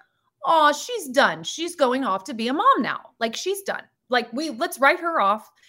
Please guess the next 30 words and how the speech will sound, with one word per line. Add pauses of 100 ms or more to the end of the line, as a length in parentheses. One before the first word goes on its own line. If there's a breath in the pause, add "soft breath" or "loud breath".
(180 soft breath)
You
know,
of
course, (200)
"Oh,
she'll
be
back.
Yeah,
right.
She's
mom.
She's (140)
a
mom."
And
at
the
time,
it
was
like,
that's
all
you
can
be
then
if
you're